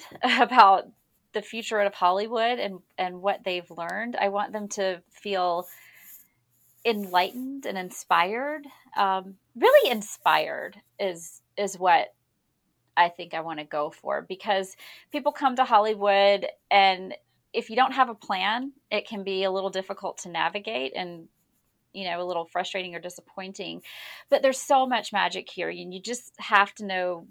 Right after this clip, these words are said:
where to look. And I think the story of Hollywood, uh, I say this, this is very cliche, but the story of how it became a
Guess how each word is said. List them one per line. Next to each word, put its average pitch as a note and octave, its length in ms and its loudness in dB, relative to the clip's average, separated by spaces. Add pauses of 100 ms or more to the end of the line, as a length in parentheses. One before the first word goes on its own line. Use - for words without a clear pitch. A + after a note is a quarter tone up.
where F#3 240 0
to - 140 -10
look. E3+ 360 0
And G3 120 4
I A3 100 2
think C4 320 -10
the G#3+ 80 -2
story G3+ 580 0
of F#3 240 2 (520)
Hollywood, G3+ 840 8
uh, E3 260 4 (140)
I G3 80 6
say G3+ 300 2
this, G3 240 -2
this F#3+ 180 -12
is F3 180 -18
very F3 200 -8
cliche, F3 500 -6
but E3+ 160 -6
the F3 120 -10
story F#3+ 340 -4
of F#3 80 -10
how F3+ 140 0
it - 120 -6
became F3 460 -8
a D#3+ 100 -2